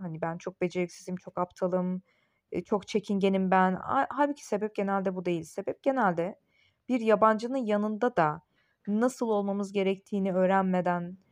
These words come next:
konuşmayı, kendimizi ifade etmeyi öğrenmeden, yani şu ikisini paralel götürmeden yetişiyor olmamız. Belli bir yaştan sonra da sanıyorum zorlaşıyor artık. Yani olmaz, imkansız değil ama yani kişinin sorunun bu olduğunu görmesi bile aslında zorlaşıyor bir yerden sonra.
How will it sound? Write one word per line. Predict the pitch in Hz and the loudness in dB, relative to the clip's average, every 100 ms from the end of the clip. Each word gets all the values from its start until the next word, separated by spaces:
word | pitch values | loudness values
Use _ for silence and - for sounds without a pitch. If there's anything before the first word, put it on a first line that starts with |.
| _ _ _ | _ _ _
konuşmayı, | - 190 202 - 196 190 | -2 0 0 -4 -2 -2
kendimizi | 190 190 190 196 | -2 -2 0 -2
ifade | 190 190 190 | 0 0 0
etmeyi | 185 - 185 - | -2 -4 -4 0
öğrenmeden, | 175 185 190 175 165 160 165 | 2 4 2 0 -2 -4 -2
yani | 180 | -6
şu | - | -6
ikisini | 202 - 208 | -14 -12 -8
paralel | 208 196 208 208 | 0 2 4 2
götürmeden | 185 190 190 - 220 190 170 | 2 -2 -4 -6 -2 0 0
yetişiyor | 165 156 156 - - 156 | -2 -4 -8 -10 -4 -4
olmamız. | 147 143 - | -4 -10 -6
Belli | 220 269 | -4 0
bir | 294 | 0
yaştan | 226 - 247 | 0 -2 -8
sonra | - 240 | -6 -4
da | 214 | -4
sanıyorum | 202 - 208 220 202 | -6 -8 -6 -6 -4
zorlaşıyor | 190 180 180 - 160 | 0 0 0 -4 -8
artık. | 147 - - | -8 -10 -12
Yani | 175 160 156 156 - _ _ _ _ | -6 -6 -6 -10 -14 _ _ _ _
olmaz, | 202 202 214 226 220 | 2 4 6 4 4
imkansız | 196 208 226 208 - 208 | 0 -2 0 0 0 -4
değil | 190 226 294 | 0 0 2
ama | 180 147 - _ _ _ - | 0 -2 -6 _ _ _ -4
yani | 190 190 | 0 0
kişinin | 208 - 226 233 - | -2 -6 -4 -4 -8
sorunun | - - 214 226 233 | -12 0 2 2 0
bu | 220 262 | 4 6
olduğunu | 254 233 220 196 | 6 4 0 0
görmesi | 202 196 196 196 202 - 254 208 | 6 6 6 -2 -6 -8 -8 -2
bile | 196 185 175 | 4 4 4
aslında | - 175 - 190 180 175 | 0 -2 -4 -6 -4 -4
zorlaşıyor | 175 175 175 180 - 214 180 | 2 4 4 0 0 -2 0
bir | |
yerden | 160 156 151 | 0 0 -6
sonra. | - - | -10 -12